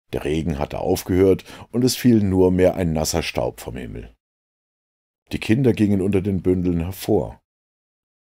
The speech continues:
Die Kleider klebten an ihren Körpern. Das braune Mädchen blutete an dem nackten rechten Arm. Weil es sich nicht ganz unter das Reisig hatte hinlegen können,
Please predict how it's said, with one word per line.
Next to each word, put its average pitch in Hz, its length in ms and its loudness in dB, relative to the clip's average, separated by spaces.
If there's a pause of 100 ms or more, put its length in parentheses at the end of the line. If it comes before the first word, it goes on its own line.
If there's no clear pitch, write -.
(120)
Die - 60 -10
Kleider 69 540 -2
klebten - 640 -6
an 69 140 -6
ihren 71 280 -6
Körpern. 67 580 -6 (600)
Das 92 140 0
braune 107 340 4
Mädchen 101 560 2 (240)
blutete 95 440 2
an 90 120 0
dem 85 160 2
nackten 76 380 -4
rechten - 340 -4
Arm. 60 420 -10 (480)
Weil 101 200 4
es - 80 -2
sich 85 160 -4
nicht 87 160 -4
ganz 101 260 2
unter 92 220 -4
das 78 240 -6
Reisig 90 320 -4
hatte 80 180 -2
hinlegen 78 640 -2
können, 92 340 0